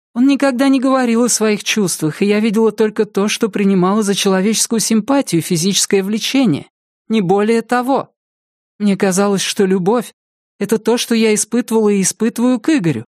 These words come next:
а все остальные варианты любовью не являются и должны называться как-то иначе. Артем меня по-настоящему любил.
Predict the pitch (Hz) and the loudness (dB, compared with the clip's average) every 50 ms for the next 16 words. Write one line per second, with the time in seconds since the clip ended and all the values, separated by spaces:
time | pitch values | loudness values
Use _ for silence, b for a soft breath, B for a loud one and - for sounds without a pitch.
0 | _ _ _ _ _ _ _ - - 139 - - - 220 202 - - 214 196 190 | _ _ _ _ _ _ _ -6 -4 -2 -2 0 0 0 0 0 0 0 2 2
1 | 190 196 208 220 233 240 240 247 247 262 262 - 269 247 254 196 175 202 208 220 | 2 2 2 2 0 2 2 2 2 2 2 2 0 0 0 0 0 0 0 2
2 | 226 247 247 262 277 277 226 196 190 196 190 190 190 - - - 208 185 202 208 | 2 2 2 4 2 2 0 0 0 0 0 -2 -2 -2 -2 -2 0 0 0 0
3 | 196 233 247 247 233 233 - 240 226 247 240 - - 247 220 208 - - 233 233 | 0 2 2 2 2 2 0 0 0 0 0 -2 -4 -4 -6 -6 -4 -4 -4 -4
4 | - _ - 254 240 247 262 269 254 226 - - - - - _ _ _ _ _ | -4 _ -2 0 2 2 2 2 2 2 0 -2 -6 -10 -10 _ _ _ _ _
5 | _ _ _ _ _ _ _ _ _ _ _ - - - - - - 220 220 214 | _ _ _ _ _ _ _ _ _ _ _ -8 -8 -6 -4 0 0 2 4 4
6 | 214 214 208 208 220 214 214 - 220 214 214 202 - - - - 202 196 185 185 | 4 4 4 2 2 0 0 0 2 2 2 2 0 -2 -2 0 0 0 0 0
7 | 196 208 214 - - - 196 202 190 196 190 190 196 175 175 175 101 190 - - | 0 0 0 -2 -4 -2 0 0 2 2 2 0 -2 -2 -2 -2 -2 -2 -4 -6
8 | _ | _